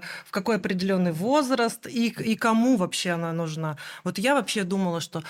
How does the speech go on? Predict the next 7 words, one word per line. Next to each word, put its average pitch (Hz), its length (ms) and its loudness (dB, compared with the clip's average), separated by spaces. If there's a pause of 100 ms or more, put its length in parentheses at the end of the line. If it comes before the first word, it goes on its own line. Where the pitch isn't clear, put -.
(240)
буду 180 200 0
делать 233 480 2
её 190 960 2
в - 40 -14
пятьдесят 196 580 -2
лет. 160 380 -4 (500)
А, 160 1080 0